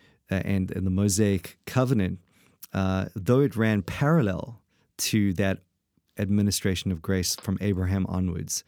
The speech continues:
um, it, it was a republication of the covenant of works, an echo of the covenant of works, uh, that was intended to do what Paul says in Galatians three twenty-four, to, to, to strike them down, to show them their great failure, to s-,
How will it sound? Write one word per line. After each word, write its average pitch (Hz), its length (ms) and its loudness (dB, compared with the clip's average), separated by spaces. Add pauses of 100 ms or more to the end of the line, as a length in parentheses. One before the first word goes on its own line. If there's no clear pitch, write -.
(560)
um, 95 440 0
it, 110 220 -2
it 107 160 -4
was 107 460 2
a 101 180 -4
republication 113 1000 0 (560)
of 95 520 -2 (440)
the 110 100 -6
covenant 107 380 0
of 82 120 -6
works, 151 440 -2
an 101 160 0
echo 101 360 0 (140)
of 104 140 0
the 107 80 2
covenant 127 440 0
of 101 140 -4
works, - 480 -4 (520)
uh, 101 260 0
that 107 240 0
was 104 400 0
intended 143 500 2
to 113 120 0
do 117 200 4
what 101 180 2 (180)
Paul 117 220 2
says 117 260 2
in 110 80 2
Galatians 104 400 0
three 113 200 0
twenty-four, 110 460 -4
to, 98 200 -2 (380)
to, 101 220 -4
to - 240 -6
strike - 460 -2
them 113 160 2
down, 120 300 0
to 113 120 -2
show 123 300 2
them 120 160 2
their 101 140 2
great 113 240 2
failure, 117 420 0
to 107 140 -2
s-, - 260 -6